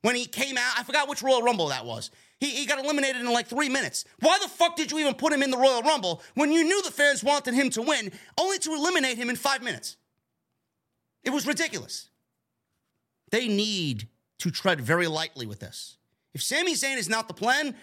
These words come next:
Sami Zayn should not be in the Royal Rumble. Sami Zayn should not even be teased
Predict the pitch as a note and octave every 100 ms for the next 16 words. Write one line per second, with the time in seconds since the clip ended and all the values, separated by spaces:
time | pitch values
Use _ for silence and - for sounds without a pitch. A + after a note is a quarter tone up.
0 | - - B3+ B3+ A#3 A#3+ A#3 A3 G#3 G#3
1 | G3+ F#3 E3+ D#3+ C3 A2 G2+ - _ _
2 | _ _ _ - A#3+ C4 B3 A#3+ A#3 A3
3 | A3 A3+ A3+ B3 B3+ A#3+ A#3 A3+ A3+ -
4 | A#3+ D#3+ A2 -